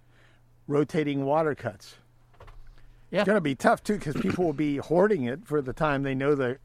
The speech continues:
Speaker 1: cut's gonna come
Speaker 2: Right.
Speaker 1: on.
Speaker 2: N-, right. There,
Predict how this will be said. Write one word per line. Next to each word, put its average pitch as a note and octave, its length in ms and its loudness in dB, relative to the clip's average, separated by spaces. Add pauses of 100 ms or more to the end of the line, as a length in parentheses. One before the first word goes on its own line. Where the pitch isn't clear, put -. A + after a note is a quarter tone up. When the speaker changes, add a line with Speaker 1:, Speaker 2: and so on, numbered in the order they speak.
(200)
Speaker 1:
cut's G3+ 260 0
gonna B2 200 -2
come A#2 220 -2
Speaker 2:
Right. G#2 80 -4
Speaker 1:
on. A#2+ 220 -10 (480)
Speaker 2:
N-, F#3 100 -2 (440)
right. G#3 300 2
There, E3+ 200 4